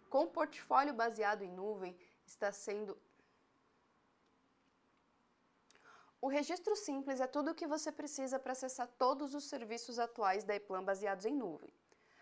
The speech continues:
Como o portfólio baseado em nuvem está sendo otimizado e expandindo, expandido. O registro sim-, um registro simples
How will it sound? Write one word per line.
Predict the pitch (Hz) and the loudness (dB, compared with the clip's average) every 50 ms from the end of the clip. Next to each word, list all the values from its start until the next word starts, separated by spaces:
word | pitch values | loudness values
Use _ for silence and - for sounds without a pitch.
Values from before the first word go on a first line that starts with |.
| - - _ _ | -20 -20 _ _
Como | - 285 359 415 | 4 6 6 6
o | 403 | 2
portfólio | - 339 311 311 - - - 294 262 269 277 | 4 0 0 0 -2 -2 4 4 6 6 4
baseado | 240 247 254 254 247 254 240 240 240 | 2 2 0 4 6 8 6 6 6
em | 269 269 | 2 0
nuvem | 254 226 214 196 180 196 185 175 - - - _ _ | 0 0 0 0 0 -2 -2 -2 -6 -16 -20 _ _
está | - - - 220 | -8 -2 -2 -2
sendo | 220 - 240 233 240 | 0 0 -2 -2 -2
otimizado | 247 247 - 254 240 240 214 214 220 226 240 254 | -2 -4 -4 -6 -4 -2 4 6 6 6 6 4
e | |
expandindo, | 262 - - - 269 262 247 - 226 220 214 196 202 208 - _ _ _ _ _ _ _ - - _ _ _ _ _ _ _ _ _ _ _ _ _ _ _ - - | -4 -8 -6 -4 -4 -4 -4 -6 -6 -6 -6 -6 -8 -10 -12 _ _ _ _ _ _ _ -20 -20 _ _ _ _ _ _ _ _ _ _ _ _ _ _ _ -20 -20
expandido. | - - _ - 214 208 - - - _ - _ _ _ _ _ _ - _ _ _ _ _ _ _ _ _ _ _ _ _ _ _ _ _ _ _ _ _ - _ _ _ _ _ _ _ _ _ _ _ _ | -20 -20 _ -20 -18 -18 -18 -20 -20 _ -20 _ _ _ _ _ _ -20 _ _ _ _ _ _ _ _ _ _ _ _ _ _ _ _ _ _ _ _ _ -20 _ _ _ _ _ _ _ _ _ _ _ _
O | 254 | 0
registro | 254 269 277 269 320 415 427 - 370 302 | 0 0 2 2 0 0 0 0 -4 -4
sim-, | - - 269 247 254 254 - - - _ _ _ _ _ _ _ _ _ _ _ _ _ _ _ _ _ _ _ _ _ _ _ _ _ _ _ _ _ _ _ _ _ _ _ _ _ _ _ _ _ _ _ _ _ _ _ - _ _ _ _ _ _ _ _ _ _ _ _ | -2 -2 -2 -2 -2 -2 -4 -8 -14 _ _ _ _ _ _ _ _ _ _ _ _ _ _ _ _ _ _ _ _ _ _ _ _ _ _ _ _ _ _ _ _ _ _ _ _ _ _ _ _ _ _ _ _ _ _ _ -20 _ _ _ _ _ _ _ _ _ _ _ _
um | 285 370 | -2 4
registro | 381 427 427 330 254 269 269 269 - - 226 | 8 8 8 8 4 0 -2 -2 -4 -6 -6
simples | 220 - - 220 214 208 214 202 180 175 - | -6 -2 0 0 0 0 -2 -6 -8 -8 -10